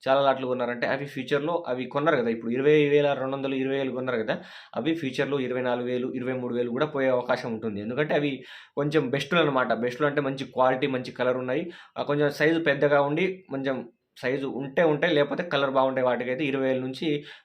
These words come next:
మూడు వందలు, రెండు వందలు కొంటున్నారు. అదేవిధంగా మనం చూసుకుంటే మాత్రం సూపర్ డీలక్స్ క్వాలిటీలు ఇరవై ఒక్క వేల, ఆ, వెయ్యి, ఇరవై ఒక్క వేల రూపాయల వరకు కొనుగోలు జరిగాయి. అదేవిధంగా ఈరోజు మనం జంటాపాట మహబూబాద్ మార్కెట్ చూసుకుంటే మాత్రం ఇరవై ఒక్క వేల,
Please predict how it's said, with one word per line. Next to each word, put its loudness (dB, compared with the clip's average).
మూడు -2
వందలు, 0
రెండు 0
వందలు 0
కొంటున్నారు. -2
అదేవిధంగా 2
మనం -2
చూసుకుంటే -6
మాత్రం -4
సూపర్ 0
డీలక్స్ 4
క్వాలిటీలు 2
ఇరవై 4
ఒక్క 0
వేల, 2
ఆ, 6
వెయ్యి, 2
ఇరవై 2
ఒక్క 0
వేల 4
రూపాయల 2
వరకు -2
కొనుగోలు -2
జరిగాయి. 0
అదేవిధంగా 2
ఈరోజు 4
మనం 2
జంటాపాట 4
మహబూబాద్ 2
మార్కెట్ -2
చూసుకుంటే -8
మాత్రం -2
ఇరవై 0
ఒక్క -2
వేల, 2